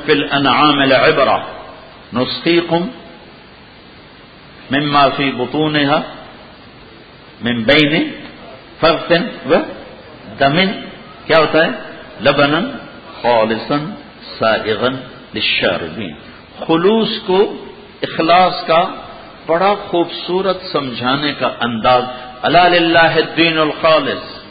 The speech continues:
وما امروا الا ليعبدوا الله مخلصين له الدين۔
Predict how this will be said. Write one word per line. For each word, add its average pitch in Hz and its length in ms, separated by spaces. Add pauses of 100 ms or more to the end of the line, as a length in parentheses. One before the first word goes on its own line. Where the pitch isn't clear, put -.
(720)
وما 143 300
امروا 143 600
الا 135 340
ليعبدوا 127 640
الله 123 680
مخلصين 123 840
له 95 320
الدين۔ 82 460